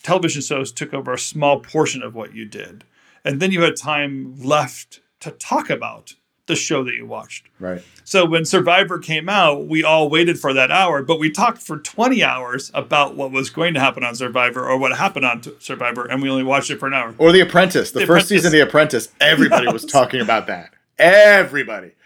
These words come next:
Speaker 2: Like, I couldn't go into work without somebody like, "Oh my God, did you watch The Apprentice last night?"
Speaker 1: Or, you, you know, um, "Will Sam and Diane ever get married?" Or whatever. Like, you know, like, we
Speaker 2: Yeah.
Speaker 1: used to talk about this
Speaker 2: <laughs>
Speaker 1: stuff.
Speaker 2: Right.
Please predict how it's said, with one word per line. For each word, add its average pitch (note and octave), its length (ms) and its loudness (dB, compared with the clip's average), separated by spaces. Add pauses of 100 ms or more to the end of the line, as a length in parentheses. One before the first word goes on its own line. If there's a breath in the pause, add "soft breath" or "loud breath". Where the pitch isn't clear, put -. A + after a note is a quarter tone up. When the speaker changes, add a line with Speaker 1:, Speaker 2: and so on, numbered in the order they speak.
(240 soft breath)
Speaker 2:
Like, D#3+ 120 2
I G#3 40 4
couldn't A#3+ 220 2
go G#3+ 100 8
into F#3 140 4
work F#3+ 400 6
without D#3 300 6
somebody F3+ 240 6
like, D#3+ 100 4
"Oh F3 60 0
my E3+ 100 4
God, D#3 220 4
did - 120 -4
you C#3 60 -4
watch C#3+ 200 2
The C#3 60 -2
Apprentice B2+ 360 -4
last F#2+ 240 -8
night?" F3+ 80 -8
Speaker 1:
Or, F#3+ 200 2
you, G#3+ 220 -2
you G3 100 0
know, E3+ 260 4
um, D3+ 460 0 (160)
"Will D#3+ 240 0
Sam F3 320 2
and D#3+ 140 0
Diane D#3+ 380 4
ever D3+ 160 0
get D3 180 -4
married?" B2 480 0 (160)
Or C#3 180 -8
whatever. C#3+ 300 -2
Like, C3+ 200 -6
you F#3+ 60 -4
know, E3+ 120 2
like, E3+ 240 2 (160)
we D3+ 100 -4
Speaker 2:
Yeah. A3+ 140 6
Speaker 1:
used - 120 2
to C#4+ 80 -2
talk F#4 320 2
about F4 360 2
this - 180 0
Speaker 2:
<laughs> F#3 60 -12
Speaker 1:
stuff. F3 40 2
Speaker 2:
Right. - 360 2